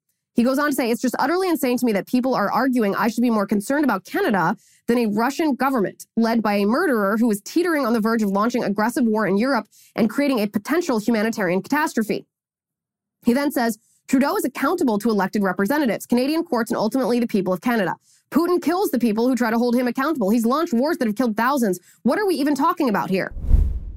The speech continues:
So we had the isolationist view from Tucker Carlson. This is more of an interventionist view from David French.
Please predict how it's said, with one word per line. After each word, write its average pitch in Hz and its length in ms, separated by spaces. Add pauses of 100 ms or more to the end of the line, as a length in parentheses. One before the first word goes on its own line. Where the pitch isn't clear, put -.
(800)
So 294 400 (560)
we 311 160
had 339 280
the 285 100
isolationist 262 920
view 208 600 (240)
from 262 120
Tucker 247 240
Carlson. 214 380
This 269 120
is 330 140
more 254 160
of 254 60
an 254 80
interventionist 202 640
view 196 160
from 208 160
David 185 260
French. 311 300